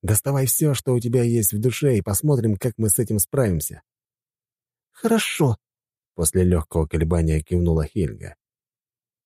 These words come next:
Я слегка улыбнулся. «Пока прокатит». Потом мне нужно будет от нее более быстрой реакции на мой приказ.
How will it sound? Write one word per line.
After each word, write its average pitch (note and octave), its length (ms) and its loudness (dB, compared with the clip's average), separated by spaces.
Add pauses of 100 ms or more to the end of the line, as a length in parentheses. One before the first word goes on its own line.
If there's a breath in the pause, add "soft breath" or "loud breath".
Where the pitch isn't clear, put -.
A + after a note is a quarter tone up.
Я A2 220 2
слегка G#2+ 500 2
улыбнулся. F2+ 760 0 (380)
«Пока G#2 460 -2
прокатит». - 560 -8 (920)
Потом D#3 360 0
мне C3+ 340 2
нужно A#2 320 0
будет G#2 300 -2
от F2 140 -6
нее G2 220 2
более F2+ 320 2
быстрой F2+ 500 -2
реакции E2 580 -2
на C#2+ 180 -8
мой D2 220 -6
приказ. - 640 -8